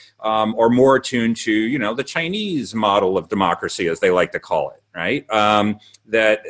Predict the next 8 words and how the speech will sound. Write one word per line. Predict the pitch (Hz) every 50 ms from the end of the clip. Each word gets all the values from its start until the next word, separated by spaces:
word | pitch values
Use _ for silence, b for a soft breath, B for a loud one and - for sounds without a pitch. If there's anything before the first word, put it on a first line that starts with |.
| 117 - -
uh, | 107 104 101 101 101 101 101 98 98 - 107 104
that, | 110 113 107 -
you | 135 135
know, | 120 - 87
is | 85 92 85 - - - - 80
autocracy, | 82 - - 113 - - - - - - 69 80
but | 87 101 -
they, | - 95